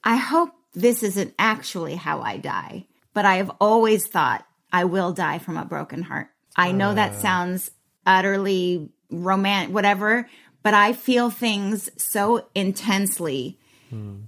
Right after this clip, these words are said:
Speaker 1: and I'm empathetic to such a huge degree. Like, I feel the pain of other people. If, if I see something physical happen to someone, I literally, I, I can feel it. If I even see the hint of emotion in someone, I feel it.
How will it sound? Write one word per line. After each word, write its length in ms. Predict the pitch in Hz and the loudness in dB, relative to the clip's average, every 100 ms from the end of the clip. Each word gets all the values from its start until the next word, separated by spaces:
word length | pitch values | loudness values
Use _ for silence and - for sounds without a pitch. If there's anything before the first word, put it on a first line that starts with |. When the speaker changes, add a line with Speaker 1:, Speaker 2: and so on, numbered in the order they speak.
| - | -2
Speaker 1:
and 160 | 202 | 2
I'm 200 | 190 190 - | 2 2 0
empathetic 680 | 190 214 226 - 185 170 | 0 0 0 0 0 0
to 140 | - 190 | -2 -2
such 320 | - 202 - | 0 -2 -2
a 360 | - 175 151 - _ _ _ | 0 0 0 -6 _ _ _
huge 640 | - - 240 233 220 185 | -12 -2 2 2 2 0
degree. 680 | 196 165 185 175 151 143 180 - - - - _ _ _ - | -2 -2 -2 -2 -4 -6 -8 -12 -20 -20 -20 _ _ _ -2
Like, 260 | 196 196 - _ _ - | 0 0 -6 _ _ 0
I 140 | 214 | 2
feel 400 | 262 - 262 262 | 2 2 2 4
the 80 | 240 | 2
pain 380 | 254 - 214 208 | -2 -2 0 0
of 80 | 202 | -2
other 220 | 185 196 | 0 -2
people. 600 | 190 196 185 175 156 - _ _ | -2 -2 -2 -2 -4 -8 _ _
If, 300 | - - - - | -12 -12 -2 0
if 140 | 202 | 2
I 100 | 196 | 2
see 300 | 214 - 269 | 0 0 0
something 340 | 277 247 240 | 2 0 0
physical 460 | 226 226 208 220 214 | 0 2 0 0 0
happen 300 | 233 196 196 | 0 0 0
to 40 | 196 | -2
someone, 220 | 202 185 | 0 0
I 160 | 127 180 | 0 0
literally, 460 | 196 220 214 208 | 0 0 0 0
I, 240 | - 175 180 - | 0 0 -2 -2
I 80 | 175 | -2
can 240 | 214 196 | -2 -6
feel 220 | 180 233 214 | -2 0 0
it. 100 | - | -2
If 140 | 190 | -2
I 180 | 202 185 | -2 -2
even 280 | 220 214 220 | -2 -2 -2
see 300 | - 233 226 | -2 -2 0
the 100 | 180 | -2
hint 340 | 190 233 220 | -2 -2 -2
of 140 | - 190 | -2 -2
emotion 460 | 190 175 185 190 | -2 0 -2 -4
in 100 | 175 | -6
someone, 380 | 180 180 175 175 | -6 -6 -4 -6
I 220 | - 156 | -4 -4
feel 500 | 165 - 220 196 196 | -4 -8 -4 -2 0
it. 240 | 185 175 | -2 -6